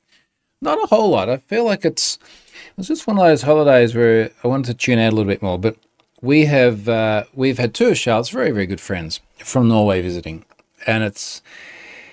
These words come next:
this is kinda what we wanted to start doing when she moved here almost four years ago now. But as you will all recall, some things did derail <laughs> the international travel in early twenty twenty.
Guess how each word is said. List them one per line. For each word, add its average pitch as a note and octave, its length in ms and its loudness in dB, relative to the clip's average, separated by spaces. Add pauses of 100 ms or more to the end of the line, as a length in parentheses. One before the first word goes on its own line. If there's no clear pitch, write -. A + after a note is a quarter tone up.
(680)
this - 180 0
is A3+ 100 -2
kinda E4+ 420 -2
what D#4+ 220 2
we E3+ 100 2
wanted D#3+ 360 0
to D#3 100 -6
start B2+ 380 0
doing A#2+ 460 4
when G#2 140 2
she - 160 -2
moved A2+ 360 2
here A2 180 -2
almost B2 380 -4
four G#2+ 220 -2
years G2 280 -2
ago E2+ 180 -4
now. D2 240 -12 (420)
But A#2+ 160 -8 (160)
as F3+ 220 2
you D3 120 0
will A#2+ 120 0
all G#2+ 120 -2
recall, F#2 600 -2
some B2+ 240 0
things E3 360 4
did A#2 280 0
derail G2 640 -2 (180)
<laughs> - 80 -16 (200)
the B2+ 100 0
international A2+ 580 -2
travel B2+ 560 0
in A2+ 160 -2
early G#2 220 0
twenty G#2 260 -4
twenty. A#2 380 0